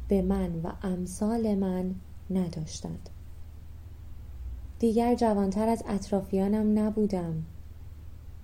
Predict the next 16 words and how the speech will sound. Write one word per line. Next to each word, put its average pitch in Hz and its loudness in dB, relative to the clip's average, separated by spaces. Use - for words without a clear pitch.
دیگر 196 2
با 196 2
گرمکن 190 0
کهنهٔ 208 2
خاکستری 185 0
و 190 2
سیگاری 190 2
خاموش 190 0
گوشهٔ 214 4
لب 196 4
این 190 4
طرف 180 -2
و 175 -4
آن 180 0
طرف 170 -4
نمی‌پلکیدم. 180 0